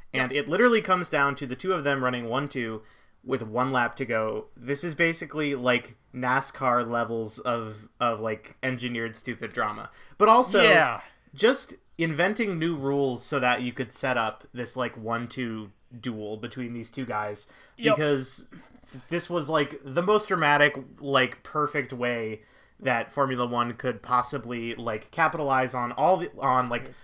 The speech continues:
Speaker 1: all these new curious American fans, all these people tuning in from, ar-, from, like, around the world to see this, like, to see this, like, what, like, like, like, once a decade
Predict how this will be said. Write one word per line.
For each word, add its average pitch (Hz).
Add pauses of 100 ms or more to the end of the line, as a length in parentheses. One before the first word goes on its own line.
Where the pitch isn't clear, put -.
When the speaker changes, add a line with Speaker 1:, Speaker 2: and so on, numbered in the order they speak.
(200)
Speaker 1:
all 139
these 156
new 165
curious 175
American 170
fans, 117
all 135
these 156
people 165
tuning 156
in 165
from, 151
ar-, 127
from, 135
like, 120 (340)
around 135
the 170
world 175
to 139
see 143
this, 127
like, 123 (720)
to 147
see 156
this, 147
like, 135
what, 123
like, 120 (140)
like, 120 (360)
like, 123 (180)
once 127
a 131
decade 127